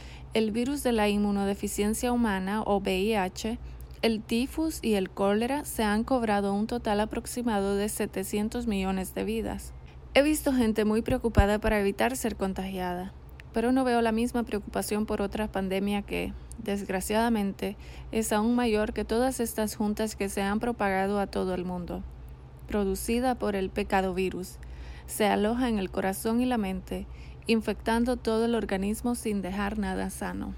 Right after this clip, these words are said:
¿Por qué extremamos cuidados por mejorar o extender la vida presente? Cuidados que, por supuesto, deben extremarse,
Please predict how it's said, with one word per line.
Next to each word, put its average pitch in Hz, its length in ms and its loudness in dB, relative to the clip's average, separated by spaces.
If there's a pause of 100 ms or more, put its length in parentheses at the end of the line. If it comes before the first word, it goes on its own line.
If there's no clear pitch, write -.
(640)
¿Por 254 200 4
qué 311 160 0
extremamos 240 760 4
cuidados 226 640 4
por 208 180 0
mejorar 208 600 4
o 208 80 2
extender 202 500 0
la 214 140 4
vida 202 240 2
presente? 202 680 -2 (500)
Cuidados 247 500 4
que, 202 160 0
por 214 240 -2
supuesto, 208 540 -2
deben 196 280 2
extremarse, 196 760 -2